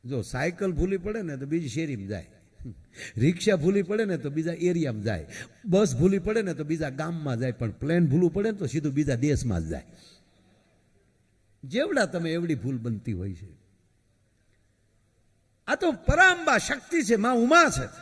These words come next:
અને ઈ ઉમા એમને પૂછે છે ભગવાન શિવ, "માટે તમારે એક વરસ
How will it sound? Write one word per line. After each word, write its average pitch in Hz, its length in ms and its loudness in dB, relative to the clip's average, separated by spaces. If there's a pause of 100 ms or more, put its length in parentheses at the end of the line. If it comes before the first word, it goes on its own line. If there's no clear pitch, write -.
(240)
અને 240 140 0
ઈ 262 140 4
ઉમા 254 340 8
એમને 294 380 4
પૂછે 269 420 6
છે 233 120 6
ભગવાન 202 360 6
શિવ, 185 260 6 (320)
"માટે 277 340 4
તમારે 285 300 4
એક 254 340 10
વરસ 240 400 8